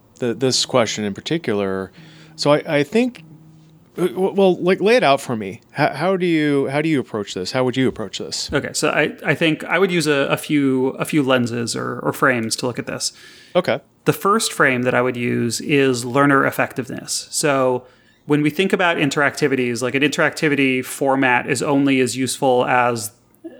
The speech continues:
Speaker 2: like, how well it supports the, the learning outcome that it's supposed to be driving.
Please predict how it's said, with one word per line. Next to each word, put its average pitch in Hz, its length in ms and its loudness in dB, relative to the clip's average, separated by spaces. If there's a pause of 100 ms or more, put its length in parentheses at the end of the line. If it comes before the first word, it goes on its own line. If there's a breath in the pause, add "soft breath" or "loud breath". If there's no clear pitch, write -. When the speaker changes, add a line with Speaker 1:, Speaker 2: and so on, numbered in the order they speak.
(120)
Speaker 2:
like, 143 200 -4
how 147 140 0
well 127 200 2
it 120 80 -4
supports 123 500 -2
the, 117 300 -2
the 131 100 -4
learning 120 260 -2
outcome 147 340 0
that 127 140 0
it's 113 140 -4
supposed 127 240 -6
to - 20 -20
be 120 80 -4
driving. 123 380 2